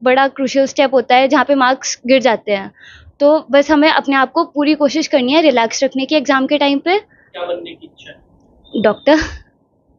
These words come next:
Speaker 2: ये
Speaker 1: प्रिसाइज
Speaker 2: टाइम चुनने का कारण क्या माना जाता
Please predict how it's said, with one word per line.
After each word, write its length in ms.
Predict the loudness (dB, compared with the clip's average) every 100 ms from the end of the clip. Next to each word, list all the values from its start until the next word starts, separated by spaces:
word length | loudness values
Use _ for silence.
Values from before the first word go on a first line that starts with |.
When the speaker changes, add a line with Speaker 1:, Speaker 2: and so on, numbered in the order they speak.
| _ _ _ _ _ -20 _ _ -4
Speaker 2:
ये 60 | -2
Speaker 1:
प्रिसाइज 600 | 2 2 2 0 0 -2
Speaker 2:
टाइम 100 | -6
चुनने 220 | -14 -16
का 140 | -18
कारण 320 | -16 -14 -16
क्या 200 | -18 -20
माना 300 | -20 -20 _ _
जाता 380 | _ _ _